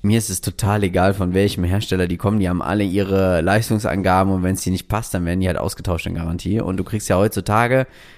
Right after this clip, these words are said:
ich glaub, fünfundzwanzig Jahre Garantie auf die ganzen Komponenten hinterhergeschmissen.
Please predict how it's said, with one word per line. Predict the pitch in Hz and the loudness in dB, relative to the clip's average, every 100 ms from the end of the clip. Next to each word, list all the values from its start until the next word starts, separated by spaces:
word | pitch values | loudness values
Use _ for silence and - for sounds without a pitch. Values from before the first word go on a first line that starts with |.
| - | -16
ich | - | -4
glaub, | - 98 | -2 0
fünfundzwanzig | - 123 117 117 110 | 0 0 2 0 0
Jahre | 113 104 | 0 2
Garantie | 98 95 87 95 | 0 0 -2 -4
auf | 80 | -4
die | - 90 | -6 -4
ganzen | 87 87 90 | -2 -2 -2
Komponenten | 85 87 90 87 69 | -2 -2 0 0 0
hinterhergeschmissen. | 90 90 87 85 85 82 87 98 | 0 0 0 -2 -4 -4 -2 -2